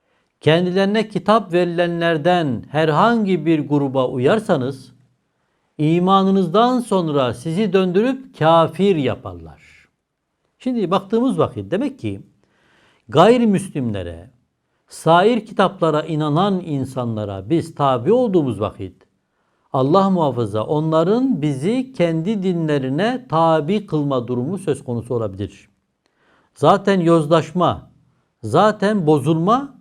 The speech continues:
yavaş yavaş başlar. Bir insanı sıcak bir suya ani attığınız vakit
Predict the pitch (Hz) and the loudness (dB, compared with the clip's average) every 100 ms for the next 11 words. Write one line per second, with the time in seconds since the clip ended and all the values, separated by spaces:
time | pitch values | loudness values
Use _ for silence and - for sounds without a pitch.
0 | - 135 226 226 233 160 95 101 - - | 0 4 4 2 2 0 0 -6 -10 -18
1 | - - _ _ _ _ _ _ _ _ | -20 -20 _ _ _ _ _ _ _ _
2 | _ _ _ _ _ 123 185 208 185 175 | _ _ _ _ _ 0 2 2 0 0
3 | 180 185 175 98 - _ _ _ _ _ | 0 2 0 0 -6 _ _ _ _ _
4 | - 147 135 208 - 175 156 - 175 170 | -6 -2 2 0 2 0 0 -2 2 4
5 | 170 170 170 220 214 214 175 143 147 143 | 6 4 6 4 4 2 -2 0 2 2
6 | 233 285 | 0 -2